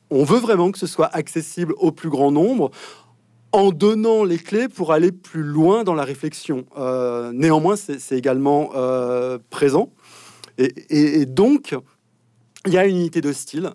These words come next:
Euh, et dès le départ, on a donné, euh, des chapitres, euh, de volumes qui avaient été publiés dans la collection Mondes Anciens pour donner un peu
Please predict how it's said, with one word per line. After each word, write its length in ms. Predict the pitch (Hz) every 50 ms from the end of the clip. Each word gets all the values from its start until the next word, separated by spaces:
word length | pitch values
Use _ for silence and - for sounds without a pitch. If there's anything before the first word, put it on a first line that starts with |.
| _ -
Euh, 760 | 127 120 123 123 120 120 120 120 117 120 120 127 123 120 123 135 147 - _ _ -
et 220 | 165 151 156 165 165
dès 180 | 160 156 185
le 40 | 190
départ, 440 | 175 196 185 - 196 214 247 254 208 - - - -
on 160 | 143 143 151
a 100 | 156 156
donné, 600 | 147 156 170 170 180 190 208 214 208 208 190 - - -
euh, 240 | 139 135 135 135
des 120 | 131 139 147
chapitres, 840 | - - 175 165 165 - 196 208 208 - - - 160 139 127 123 - _ _ _ -
euh, 380 | - 123 120 123 117 117 120 117
de 180 | 113 113 120 143
volumes 600 | 139 143 135 131 127 120 143 165 170 180 202 208
qui 80 | 202 156
avaient 80 | 135
été 120 | 127 139 131
publiés 440 | - 165 143 147 156 151 165 175
dans 80 | 175 147
la 100 | 131 123
collection 480 | 123 - 143 135 135 - - - 160 147
Mondes 240 | 139 143 151 143
Anciens 360 | 131 143 139 - - 185 208 208
pour 220 | - - 151 143
donner 280 | 135 143 160 175 196 208
un 120 | 175 160
peu 260 | - - 170 175 180